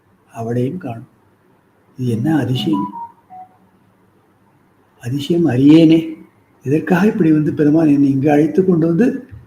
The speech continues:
தன் கோலம் காட்டுகின்றான் என்று அங்கேயே பதிகம் பாடுகிறார். வண்டலர் கொன்றையாரை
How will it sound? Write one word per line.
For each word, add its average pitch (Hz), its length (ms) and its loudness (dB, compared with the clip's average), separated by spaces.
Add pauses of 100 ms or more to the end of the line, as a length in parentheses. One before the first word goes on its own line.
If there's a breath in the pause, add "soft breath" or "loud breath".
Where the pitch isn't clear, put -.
தன் 147 200 2
கோலம் 151 320 0
காட்டுகின்றான் 143 640 0 (2250)
என்று 127 340 0 (2500)
அங்கேயே 147 500 4
பதிகம் 143 320 0
பாடுகிறார். 123 440 -4 (3250)
வண்டலர் 156 600 4
கொன்றையாரை 147 720 0